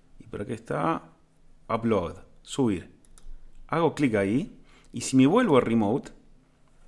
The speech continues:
miren, si yo hago clic ahí, puedo ver todo el log de lo que va sucediendo. Va a demorar un buen rato, son muchísimos archivos,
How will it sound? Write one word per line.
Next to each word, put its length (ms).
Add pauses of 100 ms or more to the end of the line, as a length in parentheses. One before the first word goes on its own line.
(1300)
miren, 320 (260)
si 280
yo 500
hago 240
clic 240 (540)
ahí, 280 (540)
puedo 220
ver 260
todo 540
el 260
log 340
de 120
lo 100
que 100
va 100
sucediendo. 720 (400)
Va 220
a 40
demorar 340
un 200
buen 180
rato, 500
son 240
muchísimos 560
archivos, 560